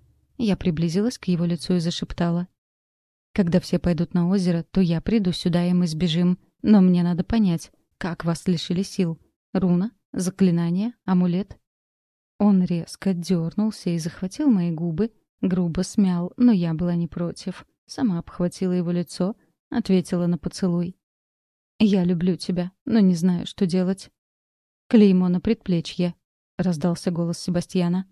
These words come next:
"Оно силы блокирует и неприятно жжёт, когда ведьмы командуют". "Неприятно?" Моя усмешка и взгляд могли испепелить целый лес за секунду. Я думала, умру от боли, когда его применяли вы.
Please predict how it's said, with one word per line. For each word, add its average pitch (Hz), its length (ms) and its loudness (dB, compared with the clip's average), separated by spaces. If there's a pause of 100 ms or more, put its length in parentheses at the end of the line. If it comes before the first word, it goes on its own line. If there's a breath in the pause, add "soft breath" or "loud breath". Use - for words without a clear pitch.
(260)
"Оно 208 220 2
силы 180 300 -2
блокирует 180 580 -2
и 208 40 2
неприятно 175 600 0
жжёт, 175 280 -2
когда 175 280 -2
ведьмы 165 300 -2
командуют". 175 640 -2 (880)
"Неприятно?" 190 880 6 (640)
Моя 165 300 2
усмешка 170 600 -4
и 247 100 0
взгляд 175 560 -2
могли 190 360 4
испепелить 180 560 -2
целый 226 460 -2
лес 170 300 2
за 170 140 -4
секунду. 175 600 -2 (440)
Я 202 180 0
думала, 190 320 2
умру 233 260 6
от 165 140 -2
боли, 180 280 0
когда 180 300 0
его 175 200 -2
применяли 185 480 2
вы. 185 220 -2